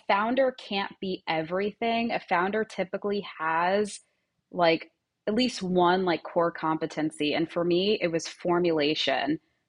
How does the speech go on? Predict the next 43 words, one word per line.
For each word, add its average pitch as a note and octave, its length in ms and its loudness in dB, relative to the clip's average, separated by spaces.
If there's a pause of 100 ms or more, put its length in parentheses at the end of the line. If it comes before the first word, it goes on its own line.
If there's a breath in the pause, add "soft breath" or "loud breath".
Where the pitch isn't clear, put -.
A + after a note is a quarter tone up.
(100)
Formulation G3+ 640 2
was, F3 140 0
like, E3 140 2
number E3+ 320 2
one, E3+ 300 4
'cause - 120 -4
I E3 80 4
was E3 140 -2
like, D#3 180 2
"I F#3 100 6
don't A#3 160 2
even G3+ 160 2
have E3+ 200 0
a D#3+ 40 -2
brand D3+ 520 0
if - 100 -6
I D3 60 2
don't D3+ 160 -2
have D#3 140 0
the D3+ 60 -6
formulation D3 720 -2
piece - 360 -8
right." - 280 -2 (420)
I E3+ 80 4
know G#3 140 8
some G#3 200 0
people A3 240 4
think G#3+ 240 2
differently, F#3 500 2
but E3 260 4
that's D#3+ 340 2
how D3+ 600 0
I C#3+ 160 2
think. B3+ 400 0 (600 loud breath)
And G#3 180 2
so G#3+ 180 8
I G#3 140 6
feel B3+ 240 0
like D4 160 2
in A3+ 100 0
the G#3 200 -4
early G3 400 0
days, E3+ 460 0